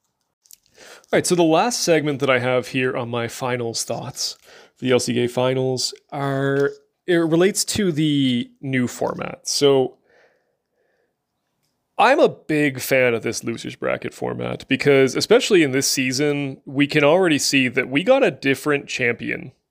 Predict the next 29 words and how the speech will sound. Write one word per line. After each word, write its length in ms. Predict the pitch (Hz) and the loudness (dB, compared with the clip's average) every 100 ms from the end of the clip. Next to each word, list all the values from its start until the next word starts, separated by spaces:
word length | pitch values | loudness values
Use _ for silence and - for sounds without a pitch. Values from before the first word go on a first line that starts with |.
| _ _ 151 | _ _ -2
as 160 | 131 | 2
a 60 | 135 | 2
result 340 | 127 120 120 | 2 4 4
of 80 | 123 | 4
having 240 | 123 117 | 2 2
a 40 | 110 | -2
losers 280 | 113 113 - | -6 -8 -6
bracket. 420 | 123 - - - _ _ - - | -6 -6 -10 -14 _ _ -20 -6
So 300 | - 147 - | 0 0 2
if 320 | 214 262 - - | -2 -4 -6 -6
the 140 | 247 | -2
losers 380 | 180 160 156 151 | 2 2 2 0
bracket 400 | 131 113 113 - | 0 0 -2 -10
did 140 | 113 | -10
not 200 | 107 110 | -4 -4
exist, 520 | 123 123 120 220 - - _ _ _ _ - - - | -4 -4 -4 -4 -10 -18 _ _ _ _ -20 -20 -4
then 240 | 131 151 143 | 2 2 4
the 100 | 135 | 2
L 140 | 156 | 2
C 160 | - 247 | 0 0
K 180 | 233 | -2
champion 460 | - 147 143 139 117 | 0 0 0 0 -2
right 240 | 117 120 | -2 -2
now 240 | 117 120 120 | 0 0 0
would 280 | 107 117 135 | 0 2 2
have 120 | 123 | 2
been 160 | 117 | -2
T 160 | - 120 | -6 -8
one 320 | 113 - - | -6 -8 -10